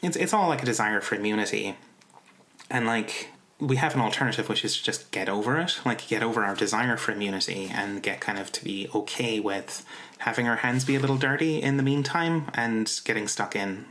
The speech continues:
uh, with, like, taking strategic gambles and trying to actually organize.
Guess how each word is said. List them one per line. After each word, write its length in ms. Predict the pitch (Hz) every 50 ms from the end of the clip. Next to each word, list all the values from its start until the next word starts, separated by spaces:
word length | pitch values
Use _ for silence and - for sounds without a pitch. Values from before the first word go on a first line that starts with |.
| -
uh, 220 | - 101 98 101 101
with, 320 | 107 101 95 - - -
like, 380 | 107 104 98 87 - - - - - - - - - - - - -
taking 300 | - 131 113 - 120 107
strategic 440 | - - 104 - 107 98 - - -
gambles 420 | - 95 92 95 - 92 90 -
and 80 | - 98
trying 200 | - 101 95 90
to 100 | - 98
actually 260 | 90 - - - 101
organize. 520 | 95 95 92 - 92 87 90 90 - -